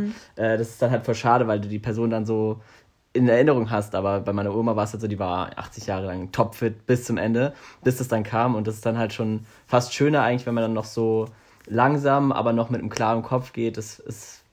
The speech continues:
Speaker 2: ist eigentlich immer ein Segen, muss man sagen, wenn man
Speaker 1: Ja.
Speaker 2: das so sein kann, dass man dann noch so, ja.
Speaker 1: Aber irgendwie, wenn man so darüber nachdenkt, was für viele Möglichkeiten es gibt zu sterben, auch in jungen
Speaker 2: Ja.
Speaker 1: Jahren, es ist einfach so ein Zufall und so ein Glück, dass man so alt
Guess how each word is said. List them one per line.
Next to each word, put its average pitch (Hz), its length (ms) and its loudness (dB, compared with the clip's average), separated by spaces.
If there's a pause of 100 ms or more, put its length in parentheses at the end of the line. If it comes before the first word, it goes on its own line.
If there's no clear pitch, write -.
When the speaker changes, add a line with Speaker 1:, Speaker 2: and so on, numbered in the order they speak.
(160)
Speaker 2:
ist 127 340 -4
eigentlich 123 300 -2
immer 113 500 -2
ein 110 80 -4
Segen, 110 280 0
muss 95 180 -6
man 98 120 -6
sagen, 95 280 -8
wenn 95 80 -8
man 104 80 -2
Speaker 1:
Ja. 95 80 -4
Speaker 2:
das 95 120 -6
so 101 100 -4
sein 101 280 -4
kann, 95 260 -8
dass 95 220 -12
man 95 100 -10
dann 92 120 -10
noch 95 120 -8
so, 95 320 -10 (380)
ja. 104 180 -4 (320)
Speaker 1:
Aber 208 300 2
irgendwie, 214 220 2
wenn 208 80 0
man 208 120 2
so 208 60 -2
darüber 202 300 -2
nachdenkt, 202 580 -4 (300)
was - 220 -10
für 220 100 -6
viele 226 280 -6
Möglichkeiten 214 560 -2
es 208 140 -8
gibt 226 160 -8
zu - 120 -10
sterben, 214 500 -2
auch 220 160 -6
in 208 80 -2
jungen 220 260 2
Speaker 2:
Ja. 214 140 2
Speaker 1:
Jahren, 220 320 -2 (280)
es 214 100 -6
ist 196 120 -10
einfach 220 240 -2
so 226 280 -2
ein 220 200 2
Zufall 269 360 0
und 208 120 0
so 196 80 -4
ein 214 140 -2
Glück, 247 240 -4
dass 226 160 -4
man 202 180 -2
so 233 240 -8
alt 269 320 -8